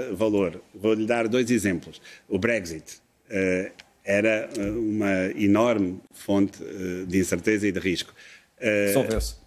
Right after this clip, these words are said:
Speaker 1: alguma, eh, algum caráter errático da política norte-americana, em particular internacional, aparentemente está
Speaker 2: Esse resolveu-se com as
Speaker 1: resolvido.
Speaker 2: eleições.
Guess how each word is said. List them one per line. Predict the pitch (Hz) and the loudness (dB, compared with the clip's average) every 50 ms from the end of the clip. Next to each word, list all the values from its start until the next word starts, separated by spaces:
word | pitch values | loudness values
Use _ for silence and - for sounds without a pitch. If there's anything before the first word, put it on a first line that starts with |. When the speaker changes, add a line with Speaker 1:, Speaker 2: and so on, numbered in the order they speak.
| _ _ | _ _
Speaker 1:
alguma, | - 104 101 95 98 123 131 127 123 120 120 | -2 0 0 2 4 4 4 6 4 4 2
eh, | 117 120 - - 110 107 104 104 113 127 104 | 2 0 -2 -2 0 0 2 2 0 -2 -2
algum | 104 104 107 120 113 | 2 2 4 4 4
caráter | - 117 117 123 120 - 113 104 | 2 2 2 0 0 0 0 0
errático | 104 98 98 110 127 135 117 - 120 107 - - | 0 0 0 -2 -2 -2 -2 -2 -4 -4 -2 -2
da | 107 104 | -2 -2
política | 92 - 110 110 113 110 - - 107 98 - 107 101 101 104 101 | -2 -2 -2 0 0 0 0 -2 -4 0 0 0 0 0 0 0
norte-americana, | 101 101 101 104 101 - 104 98 101 101 92 - 131 139 127 | 0 0 0 0 0 0 2 2 2 2 0 0 0 2 2
em | 117 110 | 2 2
particular | - 127 120 - 104 - - 107 107 110 113 113 113 135 - 127 | 0 -4 -2 -2 -6 -2 0 0 0 0 0 -2 -2 -4 -2 -2
internacional, | 110 107 107 - 113 101 104 98 - - 104 101 104 98 87 82 76 - _ _ _ _ _ _ _ _ _ - | 0 0 0 0 0 0 0 0 0 0 0 2 2 0 -2 -4 -6 -12 _ _ _ _ _ _ _ _ _ -6
aparentemente | - 101 95 - 101 101 101 90 98 107 110 117 117 110 - - _ | -6 -6 -2 0 -2 -2 0 0 0 2 2 2 0 -2 -6 -14 _
está | - - - - 107 104 107 107 - | -12 -10 -4 -2 0 0 0 0 -2
Speaker 2:
Esse | 127 - 147 131 | -4 -4 -2 0
resolveu-se | 123 139 135 139 139 117 | 2 2 2 4 4 2
com | 110 117 | 2 2
as | 131 113 | 2 2
Speaker 1:
resolvido. | 131 | 2
Speaker 2:
eleições. | 120 127 117 - - 113 104 92 - - | 2 0 -2 -2 -4 -6 -6 -6 -12 -16